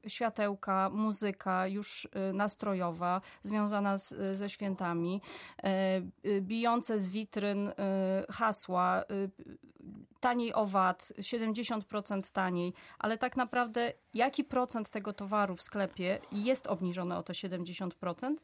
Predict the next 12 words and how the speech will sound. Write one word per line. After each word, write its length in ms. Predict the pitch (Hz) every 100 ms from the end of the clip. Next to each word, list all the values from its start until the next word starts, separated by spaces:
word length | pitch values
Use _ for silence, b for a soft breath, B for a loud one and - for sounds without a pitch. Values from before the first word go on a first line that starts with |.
| 349
Zapewne 420 | 427 440 330 320
niewiele. 500 | 277 214 170 160 165 B B -
Większość 380 | 311 311 285 -
tego 440 | 262 240 226 226 -
towaru 420 | 226 214 208 202
może 400 | 269 285 247 233 B B
ma 140 | 214 196
dwadzieścia, 480 | 190 185 196 - 208
może 260 | 254 254
trzydzieści, 460 | 208 208 190 - 190
może 240 | 190 190
pięćdziesiąt. 580 | - 180 165 160 170